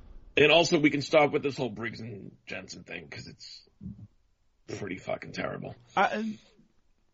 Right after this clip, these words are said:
Speaker 2: I'm finding myself enjoying it just in the fact that Josh Briggs has so embraced this <laughs> character that it's kind of amusing to me. Um,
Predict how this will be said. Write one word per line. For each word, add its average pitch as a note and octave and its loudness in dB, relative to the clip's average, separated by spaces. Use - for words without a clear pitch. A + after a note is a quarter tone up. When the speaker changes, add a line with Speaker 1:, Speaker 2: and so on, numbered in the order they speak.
Speaker 2:
I'm G#3+ 10
finding A#3 12
myself F3 10
enjoying C#3 8
it C#3+ 6
just B2+ 4
in B2+ 2
the A#2+ 2
fact B2+ 8
that A#2 4
Josh B2 8
Briggs B2 4
has C3 6
so B2+ 12
embraced A#2+ 6
this A#2+ 6
<laughs> - -
character C#3 12
that D3+ 8
it's - -2
kind E3+ 10
of D3 6
amusing C3+ 4
to D#3+ 0
me. D#3+ 2
Um, A2 -2